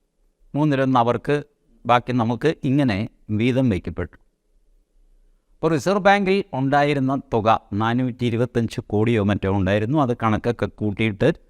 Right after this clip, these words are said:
കുറച്ച് പൈസ കൊടുത്തു. ബാക്കി അമ്പത്തഞ്ച് കോടി രൂപ കൂടെ കൊടുക്കാനുണ്ട്. ഈ രൂപ കൊടുക്കണം, ഇതാവശ്യപ്പെട്ടു പാകിസ്ഥാൻ.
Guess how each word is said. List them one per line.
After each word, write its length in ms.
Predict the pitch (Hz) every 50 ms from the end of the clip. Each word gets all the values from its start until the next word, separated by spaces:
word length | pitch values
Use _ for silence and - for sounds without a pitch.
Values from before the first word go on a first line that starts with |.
| _ _ _
കുറച്ച് 280 | - 131 127 120 104 117
പൈസ 300 | 113 120 107 87 - 117
കൊടുത്തു. 380 | 117 104 101 107 110 - 120
ബാക്കി 640 | 131 139 117 107 113 139 170 - - - 113 95 92 _ _ _ _ _ _ _ _ -
അമ്പത്തഞ്ച് 540 | 135 147 156 170 - - 165 151 131 -
കോടി 280 | 95 - - 107 101 117
രൂപ 240 | 120 110 82 101 104
കൂടെ 220 | 107 101 92 127 - _
കൊടുക്കാനുണ്ട്. 640 | - - 127 120 - - 113 107 95 85 87 - - - _ _ _ _ _ _ _ _ _ _ _ _ _ _ _ _ _ _ _ _ _ _ _ _ _ _ _ _ _ -
ഈ 180 | 127 135 165 170
രൂപ 420 | 135 110 117 127 123 113 95 104
കൊടുക്കണം, 760 | 127 - _ - - 107 120 120 113 - 120 120 104 95 - - _ _ _ _ _ _ _ _ -
ഇതാവശ്യപ്പെട്ടു 720 | 113 117 151 147 143 170 156 - 180 165 165 165 147 151
പാകിസ്ഥാൻ. 640 | 143 117 113 110 107 - 98 85 - - 95 85